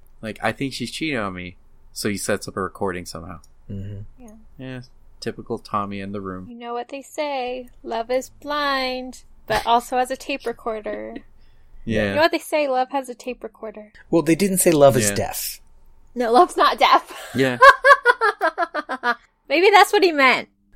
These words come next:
Speaker 3: Maybe he meant there was no video camera.
Speaker 2: He meant it
Speaker 1: Yeah.
Speaker 2: literally. He meant love is blind isn't, he hasn't seen her cheating on him.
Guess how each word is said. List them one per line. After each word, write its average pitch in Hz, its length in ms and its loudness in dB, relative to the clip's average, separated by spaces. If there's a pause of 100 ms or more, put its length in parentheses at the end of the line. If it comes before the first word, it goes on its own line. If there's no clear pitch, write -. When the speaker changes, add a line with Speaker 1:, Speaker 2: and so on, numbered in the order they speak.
(100)
Speaker 3:
Maybe 269 220 4
he 349 120 -2
meant 320 180 2
there 294 120 2
was 277 140 4
no 277 140 4
video 262 380 4
camera. 233 240 0
Speaker 2:
He 233 80 10
meant 254 160 10
it 185 80 8
Speaker 1:
Yeah. 151 60 2
Speaker 2:
literally. 131 500 8 (220)
He 185 120 8
meant 190 180 8
love 165 160 6
is 135 100 4
blind 135 220 4
isn't, 120 280 -2
he 143 220 -4
hasn't 165 320 4
seen 190 260 4
her 131 140 -2
cheating 85 340 -10
on 78 140 -18
him. 78 100 -20